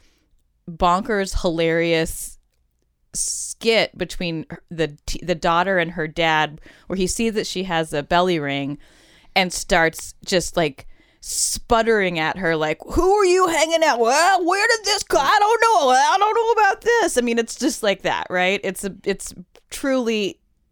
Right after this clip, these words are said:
hilarious scenery chewing radio acting. And then she's like, you know, like, "Chill out, Dad. Mom took me." And then mom, mom slinks onto the scene and says, like, "Yeah, I got one too, honey." And what I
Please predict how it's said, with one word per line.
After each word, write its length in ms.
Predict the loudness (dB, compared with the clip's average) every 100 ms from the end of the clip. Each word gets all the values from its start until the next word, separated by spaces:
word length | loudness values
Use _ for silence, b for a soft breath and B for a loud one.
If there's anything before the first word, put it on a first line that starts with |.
| -6
hilarious 600 | -2 2 2 2 2 -2
scenery 340 | -4 -8 -8 -8
chewing 500 | -6 -4 -4 -6 -10
radio 360 | -6 -4 -4 -4
acting. 480 | -4 -4 -6 -8 -10 b b b b b
And 120 | 0
then 120 | 2 2
she's 200 | -2 0
like, 360 | 2 2 0
you 60 | -4
know, 100 | -2
like, 160 | -2 -2
"Chill 260 | 0 2
out, 240 | 4 2 2
Dad. 300 | 2 2 2
Mom 340 | 2 2 0
took 300 | -2 -4 -4
me." 140 | -6 -4
And 100 | -2
then 160 | -2
mom, 540 | 0 2 4 4 2 -4 b b b b
mom 300 | 2 2 2
slinks 480 | -2 -4 -4 -4 -4
onto 280 | -2 -4
the 120 | -4 -4
scene 360 | -4 -4 -4
and 140 | -6 -6
says, 200 | -6 -6
like, 200 | -6 -6
"Yeah, 240 | -6 -6 -8
I 120 | -10
got 240 | -8 -10
one 180 | -10 -10
too, 320 | -6 -4 -2
honey." 340 | -4 -6 -4 -4
And 220 | -4 -4
what 220 | -2 2
I 180 | 2 0